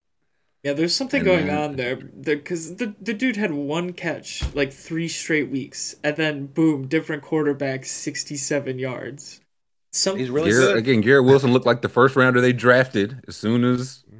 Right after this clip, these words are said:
Speaker 2: Mike White's out there.
Speaker 1: Mm-hmm.
Speaker 2: And I got, is this, did Belichick mess this up? Should he have tanked this? Like, lost, lost the battle to win the war?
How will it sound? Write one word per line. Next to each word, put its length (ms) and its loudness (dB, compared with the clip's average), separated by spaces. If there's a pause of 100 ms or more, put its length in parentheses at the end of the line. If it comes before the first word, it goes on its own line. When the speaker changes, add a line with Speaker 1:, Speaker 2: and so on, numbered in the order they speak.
(100)
Speaker 2:
Mike 300 0
White's 360 2
out 240 -4
there. 280 -2
Speaker 1:
Mm-hmm. 260 -12 (540)
Speaker 2:
And 340 -6
I 120 2
got, 140 0 (440)
is 120 0
this, 100 2
did 300 -2
Belichick 360 6
mess 240 6
this 220 0
up? 220 4
Should 180 -2
he 80 2
have 100 2
tanked 320 -2
this? 360 -2 (260)
Like, 160 0
lost, 480 0 (480)
lost 340 6
the 80 4
battle 380 6
to 60 6
win 260 4
the 60 6
war? 500 4